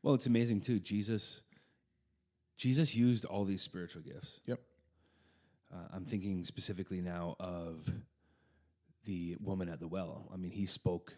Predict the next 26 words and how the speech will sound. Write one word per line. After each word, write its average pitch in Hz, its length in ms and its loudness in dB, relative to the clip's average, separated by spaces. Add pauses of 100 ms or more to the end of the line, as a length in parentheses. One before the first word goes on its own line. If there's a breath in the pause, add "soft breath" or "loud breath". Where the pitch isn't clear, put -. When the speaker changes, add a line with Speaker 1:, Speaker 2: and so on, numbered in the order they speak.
(140)
Speaker 1:
a 92 80 -6
word 90 200 0
of 85 60 -4
knowledge 85 640 -6 (1160)
into 107 220 0
her 90 180 -2
life 85 540 -4
Speaker 2:
Big 123 180 0
time. 95 120 -4
Speaker 1:
about 85 220 -2
her 85 400 -2 (420)
marital 95 540 2
status. 76 560 -6 (1500 soft breath)
And 107 440 4 (1600 loud breath)
maybe 123 720 12
she - 160 2
was 101 160 0
taken 98 300 -2
aback 87 420 -4
by 80 160 -4
it, 80 220 -6
but - 180 -4
ultimately 92 840 0 (140)
we 101 140 -2
see 92 300 -2
that 82 280 -8